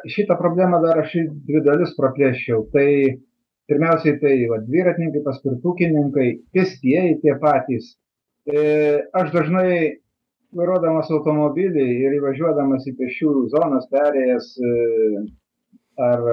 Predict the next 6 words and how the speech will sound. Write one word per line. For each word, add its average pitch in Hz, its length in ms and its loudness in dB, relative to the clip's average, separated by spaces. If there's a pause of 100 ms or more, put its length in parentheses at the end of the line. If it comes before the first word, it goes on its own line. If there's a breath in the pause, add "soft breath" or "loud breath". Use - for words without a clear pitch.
gyvenamąsias 135 720 0
zonas, 139 440 -2 (1500)
klasifikuoju 175 640 0
iš - 100 -6
karto 185 320 0
taip, 175 220 -2